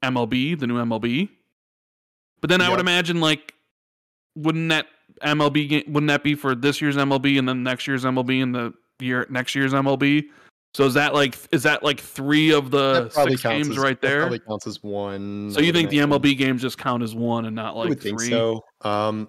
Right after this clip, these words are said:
Speaker 2: I think one of them is definitely Marathon.
Speaker 1: Marathon.
Speaker 2: Uh, I, I really
Speaker 1: Concord.
Speaker 2: know Bungie <laughs> wants to get that out by twenty twenty-five. But again, that's a multi-platform game,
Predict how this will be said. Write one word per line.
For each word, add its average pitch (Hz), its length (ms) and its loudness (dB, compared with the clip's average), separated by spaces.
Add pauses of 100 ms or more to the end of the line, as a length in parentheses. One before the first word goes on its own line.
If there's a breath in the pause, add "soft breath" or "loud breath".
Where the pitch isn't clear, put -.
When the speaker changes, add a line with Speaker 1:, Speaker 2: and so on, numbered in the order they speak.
Speaker 2:
I 117 80 0
think 127 240 -4
one 120 120 0
of 113 60 -4
them 120 120 -2
is 107 100 -6
definitely 107 600 -4
Marathon. 156 600 -2 (440 soft breath)
Speaker 1:
Marathon. 107 680 0
Speaker 2:
Uh, 104 40 -2 (300)
I, 110 120 0
I - 0 -
really 113 100 0
Speaker 1:
Concord. 120 540 0
Speaker 2:
know 113 120 0
Bungie 113 420 -6
<laughs> - 0 -
wants - 200 -2
to 143 60 0
get 143 200 0
that 131 180 4
out 127 100 2
by 120 100 0
twenty 127 220 -4
twenty-five. 127 420 -2
But 135 100 2
again, 131 300 2
that's 123 320 0
a 120 60 2
multi-platform 110 1600 -4
game, 104 560 -4